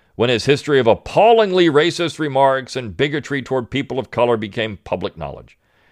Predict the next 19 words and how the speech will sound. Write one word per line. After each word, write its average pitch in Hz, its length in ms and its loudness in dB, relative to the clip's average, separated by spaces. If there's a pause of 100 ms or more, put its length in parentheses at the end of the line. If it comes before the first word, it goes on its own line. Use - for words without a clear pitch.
(180)
After 120 220 2
an 120 80 0
ongoing 139 400 2
social 135 380 2
media 127 200 -4
dispute, 113 380 -6
Mother 120 300 0
Earth 123 180 -2
News, 120 320 -6
the 101 80 -8
go-to 147 420 0
publication 92 680 -4
for 90 60 -8
devotees 101 580 -4
of 80 80 -16
the 85 80 -12
local 107 360 -4
and 90 120 -10
sustainable, 107 580 -6